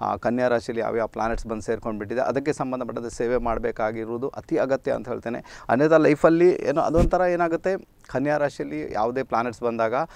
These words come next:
ಆ ಪ್ಲಾನೆಟ್ಸ್‌ಗೆ ಸಂಬಂಧಪಟ್ಟಂತಹ ಯಾವುದೋ ಒಂದು ಶಾಪ ನಿಮ್ಮನ್ನು ಕಾಡ್ತಾ ಇರ್ತದೆ, ಯಾವುದೋ ಒಂದು ದೋಷ ನಿಮ್ಮನ್ನು ಕಾಡ್ತಾ ಇರ್ತದೆ, ರೈಟಾ? ಅದು ನಿಮ್ಮನ್ನು ಮುಂದುವರಲಿಕ್ಕೆ ಬಿಡ್ತಾ ಇಲ್ಲ, ಅದು ನಿಮ್ಮನ್ನು ಮುಂದುವರಲಿಕ್ಕೆ ಬಿಡುವುದಿಲ್ಲ. ಯಾಕೆ, ಯಾಕೆ ಗೊತ್ತಾ? ನೈಸರ್ಗಿಕ ಜನ್ಮಗುಂಡಲಿಯ,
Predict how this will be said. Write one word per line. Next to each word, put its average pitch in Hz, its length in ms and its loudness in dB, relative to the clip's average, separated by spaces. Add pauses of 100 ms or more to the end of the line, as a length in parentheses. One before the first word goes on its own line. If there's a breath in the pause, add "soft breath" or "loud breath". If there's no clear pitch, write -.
(240 loud breath)
ಆ 143 200 6
ಪ್ಲಾನೆಟ್ಸ್‌ಗೆ 151 520 4
ಸಂಬಂಧಪಟ್ಟಂತಹ 127 1040 0
ಯಾವುದೋ 131 420 4
ಒಂದು 151 180 0
ಶಾಪ - 420 -2
ನಿಮ್ಮನ್ನು 135 380 -4
ಕಾಡ್ತಾ 101 360 2
ಇರ್ತದೆ, 92 280 -2
ಯಾವುದೋ 120 280 2
ಒಂದು 139 260 0
ದೋಷ 120 220 6
ನಿಮ್ಮನ್ನು 120 360 0
ಕಾಡ್ತಾ 101 380 -4
ಇರ್ತದೆ, 90 360 -8
ರೈಟಾ? 110 260 -4 (300 loud breath)
ಅದು 131 140 2
ನಿಮ್ಮನ್ನು 156 320 0
ಮುಂದುವರಲಿಕ್ಕೆ 127 540 0
ಬಿಡ್ತಾ 101 360 -2
ಇಲ್ಲ, 92 140 -2
ಅದು 117 180 -6
ನಿಮ್ಮನ್ನು 135 260 -6
ಮುಂದುವರಲಿಕ್ಕೆ 117 420 -4
ಬಿಡುವುದಿಲ್ಲ. 101 300 -6 (120)
ಯಾಕೆ, 156 220 -4
ಯಾಕೆ 143 160 0
ಗೊತ್ತಾ? 139 300 2 (140)
ನೈಸರ್ಗಿಕ 147 640 -4
ಜನ್ಮಗುಂಡಲಿಯ, 110 720 -4